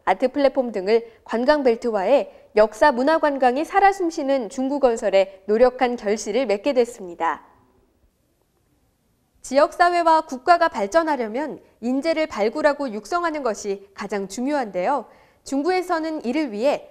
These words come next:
장학재단을 설립하기로 했습니다. 중구는 이천십일 년 장학재단 법인 설립을 앞두고 지난 십이월 십이 일 발기인 총회를 열어 이사와 감사, 임원진을 구성했습니다.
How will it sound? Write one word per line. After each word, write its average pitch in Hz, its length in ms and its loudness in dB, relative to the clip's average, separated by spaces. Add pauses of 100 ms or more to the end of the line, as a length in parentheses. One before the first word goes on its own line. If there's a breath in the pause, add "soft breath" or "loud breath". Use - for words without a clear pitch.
(100)
장학재단을 262 880 -4
설립하기로 359 600 -4
했습니다. 170 600 -10 (2500 soft breath)
중구는 302 600 0
이천십일 359 580 0
년 320 240 4
장학재단 294 720 4
법인 285 320 0
설립을 285 360 4
앞두고 196 600 0 (160)
지난 233 320 0
십이월 349 420 4
십이 330 260 -2
일 160 260 -4 (120 soft breath)
발기인 269 440 2
총회를 285 420 0
열어 208 340 0 (240 loud breath)
이사와 311 480 4
감사, 214 580 -4
임원진을 269 640 0
구성했습니다. 247 920 -2